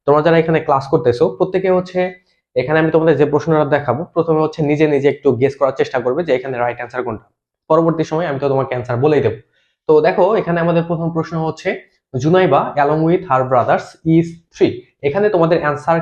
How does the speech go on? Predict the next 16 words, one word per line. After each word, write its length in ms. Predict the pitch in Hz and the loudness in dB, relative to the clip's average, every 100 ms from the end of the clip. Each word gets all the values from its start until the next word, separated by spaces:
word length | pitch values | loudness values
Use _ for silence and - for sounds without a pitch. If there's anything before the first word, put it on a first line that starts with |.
| 165 | 0
কি 60 | |
হতে 200 | 165 135 | 2 4
পারে? 180 | 113 107 | 2 2
এখানে 260 | 107 123 120 | -2 -2 0
যে 100 | 113 | 0
চারটা 300 | 117 113 117 | -2 -2 -2
অপশন 220 | 110 117 | -4 -8
আছে 200 | 107 123 | -8 -6
এগুলোর 280 | 113 120 110 | 0 2 2
মধ্যে 260 | 110 - - _ _ _ _ _ _ _ _ _ _ 135 | -2 -8 -16 _ _ _ _ _ _ _ _ _ _ -4
দেখো, 200 | 135 143 | 0 0
এখানে 280 | 135 175 | 2 2
কি 140 | 170 151 | 2 2
আছে? 160 | 151 - | 2 0
along 340 | 151 151 151 156 | 2 2 0 2
with, 220 | 143 | 0